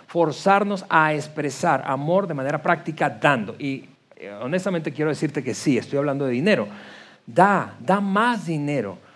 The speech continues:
Da más dinero, da más dinero a tu iglesia, da más dinero a otras personas, a familias, eh, eh, y causas nece-, que, que estén necesitándolo.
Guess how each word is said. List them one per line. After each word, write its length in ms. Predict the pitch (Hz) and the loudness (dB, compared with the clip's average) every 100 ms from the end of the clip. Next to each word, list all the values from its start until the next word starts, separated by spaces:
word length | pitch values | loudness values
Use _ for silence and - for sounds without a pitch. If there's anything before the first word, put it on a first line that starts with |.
| _ | _
Da 180 | - 190 | -2 0
más 420 | 190 185 214 214 | 2 2 2 0
dinero, 480 | 180 160 156 107 104 | -2 -2 0 -2 -2
da 80 | 156 | 0
más 280 | 185 226 226 | 2 4 2
dinero 300 | 214 214 254 | 2 2 2
a 20 | |
tu 120 | 247 | 0
iglesia, 360 | 220 277 262 156 | 4 4 4 0
da 100 | 160 | 2
más 160 | 202 | 2
dinero 320 | 202 202 220 202 | 2 2 2 2
a 60 | |
otras 280 | 208 214 202 | 0 -2 -6
personas, 520 | 190 165 220 233 123 | -6 -4 -2 0 -2
a 80 | 135 | -2
familias, 420 | 135 147 214 208 | -2 2 2 2
eh, 160 | 196 180 | -2 -4
eh, 160 | 156 143 | -6 -2
y 140 | 143 | 0
causas 540 | 147 202 214 - 117 135 | 4 4 2 0 -4 -4
nece-, 240 | 127 135 | -6 -6
que, 160 | 135 120 | -6 -4
que 80 | |
estén 220 | 139 185 180 | -2 0 0
necesitándolo. 680 | 160 143 143 165 120 92 | 0 -2 0 0 0 -4